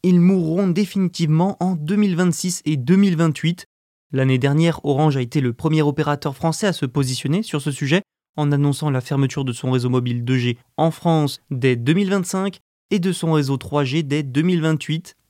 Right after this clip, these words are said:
S F R suit donc peu ou prou la même trajectoire. Les fréquences qui seront récupérées serviront à améliorer le réseau quatre G et cinq G pour apporter plus de débit et aussi améliorer la qualité de la voix grâce à la généralisation de la V O L T E.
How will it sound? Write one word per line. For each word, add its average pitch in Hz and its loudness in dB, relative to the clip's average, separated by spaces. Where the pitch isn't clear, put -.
S 147 -2
F 156 -2
R - -2
suit 135 -6
donc 127 -2
peu 147 -4
ou 147 2
prou 160 0
la 123 2
même 131 0
trajectoire. 151 -2
Les 123 -4
fréquences 156 -2
qui - -14
seront 131 -2
récupérées 151 0
serviront 143 0
à 139 -4
améliorer 139 2
le 127 0
réseau 127 0
quatre 135 -2
G 135 -4
et 160 0
cinq 170 0
G 175 0
pour 156 -6
apporter 160 -4
plus 151 -4
de 196 0
débit 180 0
et 175 2
aussi 160 -2
améliorer 147 2
la 160 -4
qualité 165 -4
de 156 -2
la 156 2
voix 165 -2
grâce 139 -4
à 135 -4
la 127 -4
généralisation 135 -2
de 147 -2
la 160 0
V 143 -2
O 160 2
L 165 0
T 143 0
E. 165 2